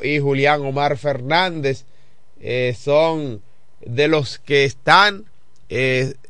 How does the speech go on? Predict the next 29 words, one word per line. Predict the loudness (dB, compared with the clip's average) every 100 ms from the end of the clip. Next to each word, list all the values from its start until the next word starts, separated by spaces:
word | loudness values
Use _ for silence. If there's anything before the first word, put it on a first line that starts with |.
| -10
de | 0 2
lo-, | 2 2
de | 2
los | 0
imputados | 0 -2 0 0 4 6 6 2 -2
en | -2
el | -4
caso, | 4 4 4 2 -6 -8 -14 -16 -16 -16 -14
eh, | -10 -10
que | 0 4 4 2
de | 2 4
actos | 4 2 -2
de | -2
corrupción | -2 -2 -2 0 0 0 -6 -12
administrativa. | -2 0 2 0 -2 -4 -2 0
Así | 0 0
mismo | 0 2
también | 2 2 4
Roberto | 4 2 0
Santiago | 0 2 6 6 8 6 2 -10 -8
Moquete, | 2 2 6 6 6 4
Agustín | 4 0 0
Mejía | 2 4 4 6 4
Ávila, | 4 4 4 4 4 2 -2 -16 -16
Emir | -4 0 2 2 2 2
Fernández | 0 0 4 4 4 4 2 4
de, | 6 6 4 0
de | -6 0 6
Paola, | 8 8 8 6 4